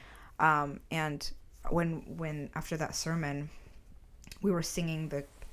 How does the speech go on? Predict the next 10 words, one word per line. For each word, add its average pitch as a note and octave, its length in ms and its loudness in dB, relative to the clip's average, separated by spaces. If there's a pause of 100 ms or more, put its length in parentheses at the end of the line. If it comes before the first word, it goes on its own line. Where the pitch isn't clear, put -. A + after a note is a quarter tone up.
the D3+ 140 -6
Christmas D3 420 -4
song, D3 500 -4 (840)
"Come F3+ 300 6
Thou E3 240 4
Long D3+ 240 2
Expect-, - 520 4
Expected D#3+ 560 -2
Jesus," E3 500 -2
and D#3 380 -2